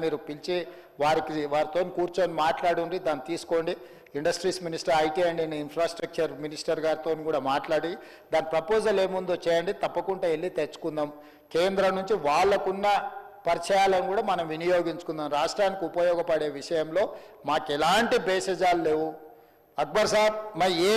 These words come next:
कसूर करना चाहता हूँ, बार बार मौका नहीं मिलते, जब मौका मिले तब हम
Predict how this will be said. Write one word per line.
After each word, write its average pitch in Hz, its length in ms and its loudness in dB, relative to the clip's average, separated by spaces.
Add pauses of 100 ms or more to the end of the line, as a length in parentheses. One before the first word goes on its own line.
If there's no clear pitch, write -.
(160)
कसूर 196 400 2
करना 175 300 4
चाहता 156 340 4
हूँ, - 100 -2 (1200)
बार 165 300 2
बार 165 360 2
मौका 147 280 0
नहीं 135 300 -8
मिलते, 120 320 -14 (480)
जब 160 140 -2 (180)
मौका 175 320 2
मिले 170 300 2 (760)
तब 170 280 4 (160)
हम 165 120 2